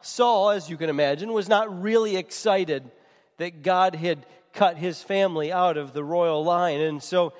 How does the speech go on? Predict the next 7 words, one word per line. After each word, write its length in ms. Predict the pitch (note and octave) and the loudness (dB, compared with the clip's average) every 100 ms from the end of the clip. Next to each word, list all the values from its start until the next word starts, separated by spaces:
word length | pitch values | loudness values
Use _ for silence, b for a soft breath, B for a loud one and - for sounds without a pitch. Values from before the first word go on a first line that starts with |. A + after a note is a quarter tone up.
| B | B
he 80 | G#3+ | -12
came 260 | A#3 G3 G#3 | -4 -2 -2
after 340 | A3+ B3+ D#3+ | -4 -6 -10
David. 380 | C#3+ C3 B2 B2+ _ _ _ _ _ _ _ _ _ | -8 -10 -12 -18 _ _ _ _ _ _ _ _ _
First, 380 | - G3 A3 - | -2 0 0 -4
it 60 | E3 | -8
was 300 | D3 B2+ | -8 -10